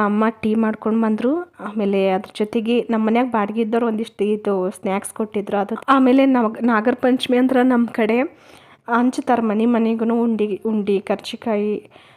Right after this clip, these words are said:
ಉಸುಳಿ ಅದೆಲ್ಲನೂ ಹಂಚ್ತಿರ್ತಾರ. But, ಆ, ನಮ್ಮ ಮನ್ಯಾಗ ತಮ್ಮನೂ ಅಂಗಡಿಗೆ ಹೋಗ್ತಾನ, ಆಮೇಲೆ ನಾವು ಇರಲ್ಲ. ಮುಂಚೆ ಎಲ್ಲ ನಾವೆಲ್ಲ ಸಣ್ಣೊತ್ತಿದ್ದಾಗ ಹೋಗಿ ಹಂಚ್ತಿದ್ವಿ ಒಬ್ರಿಗೊಬ್ರ ಮನೆಗೆ.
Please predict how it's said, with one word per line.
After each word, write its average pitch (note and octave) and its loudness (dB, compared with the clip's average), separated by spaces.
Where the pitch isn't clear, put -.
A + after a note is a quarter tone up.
ಉಸುಳಿ A3+ 0
ಅದೆಲ್ಲನೂ A3 0
ಹಂಚ್ತಿರ್ತಾರ. A3 -4
But, B3 2
ಆ, C4 4
ನಮ್ಮ A#3+ 2
ಮನ್ಯಾಗ C4 2
ತಮ್ಮನೂ B3 0
ಅಂಗಡಿಗೆ A#3+ 0
ಹೋಗ್ತಾನ, A#3 -2
ಆಮೇಲೆ G#3+ -2
ನಾವು B3 4
ಇರಲ್ಲ. A#3+ 2
ಮುಂಚೆ A#3+ 0
ಎಲ್ಲ B3+ 2
ನಾವೆಲ್ಲ A3+ 2
ಸಣ್ಣೊತ್ತಿದ್ದಾಗ A#3 0
ಹೋಗಿ A#3 2
ಹಂಚ್ತಿದ್ವಿ A3 -2
ಒಬ್ರಿಗೊಬ್ರ A3 -4
ಮನೆಗೆ. A3 -4